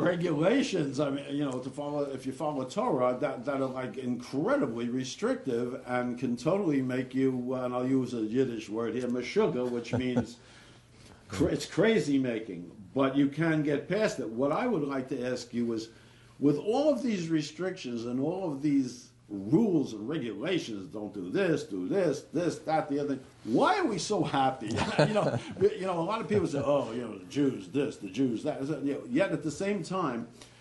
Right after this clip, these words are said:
Speaker 1: we celebrate life here. You know, we don't consider life to be something experienced in the hereafter.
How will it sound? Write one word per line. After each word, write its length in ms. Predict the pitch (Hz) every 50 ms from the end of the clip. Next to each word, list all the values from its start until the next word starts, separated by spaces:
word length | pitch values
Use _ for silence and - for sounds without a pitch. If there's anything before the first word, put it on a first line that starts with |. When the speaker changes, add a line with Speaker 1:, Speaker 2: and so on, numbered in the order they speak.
| - - - - - - - -
Speaker 1:
we 140 | 131 147
celebrate 760 | 147 - - - 196 190 185 190 170 - 160 156 151 143 135 131
life 320 | 143 156 147 135 - -
here. 320 | - - 180 180 160 - - - - - - - - -
You 80 | 113 123
know, 60 | 127
we 120 | 131 147 160
don't 200 | 180 185 170 -
consider 420 | 165 165 151 - - 170 156 143
life 600 | 135 131 131 131 139 135 139 139 131 - - - -
to 100 | - 127
be 260 | 113 117 131 123 120
something 440 | 117 - - 143 131 120 - 127 117
experienced 540 | 117 117 113 - - - 127 120 117 110 -
in 100 | 107 101
the 80 | 101 95
hereafter. 680 | 120 127 127 113 110 120 127 127 131 127 - - 85